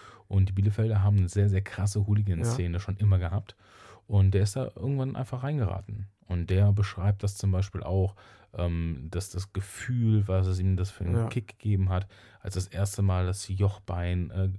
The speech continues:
Speaker 1: äh, als er das erste Mal ein Jochbein, äh, zertrümmert hat und, ähm, was in ihm vorgegangen ist. Das, äh, Buch heißt Gewalt ist, äh, ist eine Lösung.
Speaker 2: Mhm.
Speaker 1: Und da habe ich in, ich weiß nicht, zwei Tagen wirklich gefressen, das Buch.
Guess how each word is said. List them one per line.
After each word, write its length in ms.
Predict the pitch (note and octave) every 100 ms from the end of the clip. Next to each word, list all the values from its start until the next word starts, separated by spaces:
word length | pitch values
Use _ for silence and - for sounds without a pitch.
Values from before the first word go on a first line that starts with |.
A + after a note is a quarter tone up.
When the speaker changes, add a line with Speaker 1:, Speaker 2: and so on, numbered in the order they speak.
| F#2
Speaker 1:
äh, 180 | F2 D2+
als 140 | G2
er 80 | F#2+
das 120 | F#2+
erste 240 | - G2+ F#2
Mal 60 |
ein 100 | F2
Jochbein, 680 | G2 G2+ - F#2 F#2+ F#2 F#2
äh, 240 | E2 C#2+ G2
zertrümmert 560 | - G2+ - G2 F#2 -
hat 200 | F2+ - - - - - -
und, 460 | E2 E2 D#2+ D#2+ -
ähm, 460 | D#2+ D2 D#2+ D#2+
was 160 | G2+ G2
in 160 | F#2
ihm 140 | F#2+ F#2+
vorgegangen 680 | - G2 G2 F#2 F2+ F2 F2
ist. 300 | F2 E2 -
Das, 200 | F#2+ -
äh, 100 | F#2+
Buch 240 | G2+ A#2+
heißt 300 | A2 A2+ -
Gewalt 400 | - F#2+ F#2+ A2+
ist, 240 | A2+ - - _
äh, 240 | G2+ G2+ -
ist 180 | G2 -
eine 140 | G2+
Lösung. 440 | G2 G#2 F#2+ D2+ G2 _ -
Speaker 2:
Mhm. 280 | A#2+ A2+ B2+ - _
Speaker 1:
Und 540 | F#2+ F#2 F2 D#2+ D2 - - -
da 140 | F#2+
habe 180 | G2+ G#2
ich 220 | G2+ -
in, 300 | F#2+ F2+ D#2+ _ _
ich 100 | -
weiß 140 | G2 F#2+
nicht, 220 | E2 -
zwei 200 | - F#2+
Tagen 460 | G#2 - F2+ F#2+ F2
wirklich 380 | F#2+ F#2+ - - _ -
gefressen, 560 | G2+ - F#2+ G2 G2 D#2
das 140 | -
Buch. 400 | - F2 G2